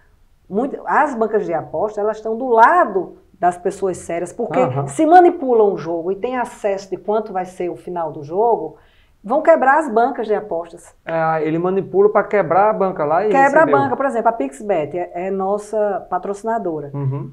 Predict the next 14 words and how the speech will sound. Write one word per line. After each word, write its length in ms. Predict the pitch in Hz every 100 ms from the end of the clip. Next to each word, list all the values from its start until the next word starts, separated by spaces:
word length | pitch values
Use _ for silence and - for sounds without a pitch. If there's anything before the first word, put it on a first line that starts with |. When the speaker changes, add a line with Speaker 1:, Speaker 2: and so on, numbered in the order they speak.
| - -
Speaker 1:
Então, 380 | 170 190 202 208
ela 180 | 208
tá 160 | 208 214
ali, 240 | 208 214
ela, 200 | 202 190 196
ela 240 | 160 196 196
ganha 440 | 190 202 226 240
com 200 | 240 220
as 100 | 220
apostas 420 | 226 220 208 214
que 60 | -
são 160 | 247
feitas. 240 | 254 190 208
Então, 160 | 262